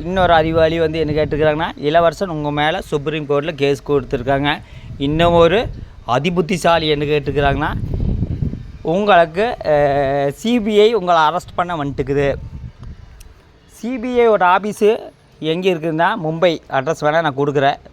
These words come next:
போய் தாராளமாக கம்ப்ளைண்ட் பண்ணுங்க. ரெண்டாவது, சுப்ரீம் கோர்ட்டுக்கு நிறைய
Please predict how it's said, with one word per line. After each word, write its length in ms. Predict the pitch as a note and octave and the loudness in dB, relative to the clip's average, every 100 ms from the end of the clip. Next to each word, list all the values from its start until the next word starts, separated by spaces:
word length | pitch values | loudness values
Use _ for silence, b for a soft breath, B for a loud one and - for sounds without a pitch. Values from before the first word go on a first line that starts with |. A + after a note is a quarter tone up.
| - | -2
போய் 220 | D3+ C3 | 0 2
தாராளமாக 500 | B2+ C3+ C3 C3 D3+ | 4 6 4 2 0
கம்ப்ளைண்ட் 340 | C3+ C#3 C3+ C3+ | -2 0 -2 -2
பண்ணுங்க. 240 | C3+ B2+ - B B B B B - | -4 -6 -10 B B B B B -2
ரெண்டாவது, 460 | C#3+ D3 E3+ E3 F3+ E3 D3+ C#3 B2+ B2 - | 0 4 4 4 4 4 4 2 0 -6 -8
சுப்ரீம் 400 | F3 G#3 G#3 F#3+ | -2 0 0 0
கோர்ட்டுக்கு 400 | E3+ D3 F#3+ D3+ | -4 -6 -4 -2
நிறைய 240 | C3 C#3+ | 0 0